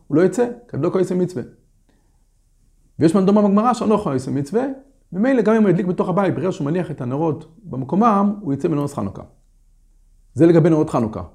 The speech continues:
אומר מרדכי שמה, ברשע עין ג', כוסב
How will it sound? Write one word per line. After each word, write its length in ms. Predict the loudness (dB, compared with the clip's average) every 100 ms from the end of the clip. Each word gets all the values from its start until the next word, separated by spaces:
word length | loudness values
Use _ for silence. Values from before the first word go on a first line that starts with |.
| -8
אומר 180 | -2 0
מרדכי 400 | 2 2 0 -2
שמה, 340 | -2 -2 -4 -6 -16 _ _ _ _ _ _ _ _ _ -6
ברשע 300 | 2 2 2
עין 100 | 2
ג', 280 | 2 4 2 -2 -16 _ _ _ _ _ _ _ _ _ _
כוסב 360 | 4 4 6